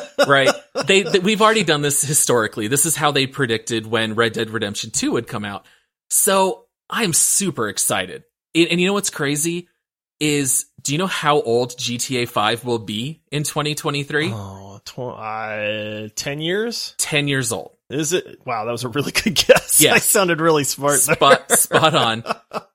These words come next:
Speaker 2: But, you know, G T A five is still always on the best-selling list on Steam.
Speaker 1: Dude, we played the other day.
Speaker 2: We did. We, we love G T A Online. And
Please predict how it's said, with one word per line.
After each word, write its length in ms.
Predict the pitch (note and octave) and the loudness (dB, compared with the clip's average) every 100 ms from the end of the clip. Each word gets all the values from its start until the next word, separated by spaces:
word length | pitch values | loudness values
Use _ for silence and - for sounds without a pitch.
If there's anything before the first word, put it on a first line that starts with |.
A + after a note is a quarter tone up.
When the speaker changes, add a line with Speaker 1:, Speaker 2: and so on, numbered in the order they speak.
| - - | -18 -14
Speaker 2:
But, 480 | B2+ D#3+ D#3+ D#3+ - - - - - _ - | 0 4 4 4 0 -8 -18 -18 -20 _ -4
you 120 | F#3 | 0
know, 300 | F#3+ F3+ D#3 | 2 2 0
G 140 | - F#3 | -4 -2
T 160 | G#3 | 0
A 60 | F3+ | 0
five 280 | E3+ D#3+ D3+ | 2 2 2
is 140 | - | 2
still 460 | - - D#3+ E3 - | 2 2 2 2 0
always 600 | B2+ C#3 C3 F#2+ F2+ - | 2 4 4 0 -4 -4
on 160 | B2 B2+ | -2 -2
the 80 | A#2 | 0
best-selling 580 | A#2 G#2+ - A2+ A#2 | 0 0 0 0 -2
list 240 | A2 G#2+ - | -2 -4 -4
on 140 | G#2 | -4
Steam. 480 | G2+ - A2 G2 G#2+ _ _ _ _ _ - | -4 -4 -6 -12 -16 _ _ _ _ _ -6
Speaker 1:
Dude, 100 | C#4 | -4
we 80 | |
played 220 | D#4+ G#4 D4+ | 0 0 2
the 80 | |
other 140 | C#4 C4+ | 2 2
day. 320 | A4 A4 - _ _ _ | 0 -2 -8 _ _ _
Speaker 2:
We 120 | C3+ E3+ | 0 2
did. 260 | A#3+ - _ | 2 -2 _
We, 200 | C#3+ F3+ | 0 0
we 180 | D#3 E3+ | 2 0
love 220 | C#3 D#3+ | 0 0
G 120 | D3+ A#2+ | 0 -4
T 200 | - A2+ | -2 -2
A 100 | G#2 | -2
Online. 360 | G#2+ G2+ G2+ _ _ _ _ _ _ | -4 -6 -8 _ _ _ _ _ _
And 280 | C#3+ D#3+ D3+ | -4 -4 -4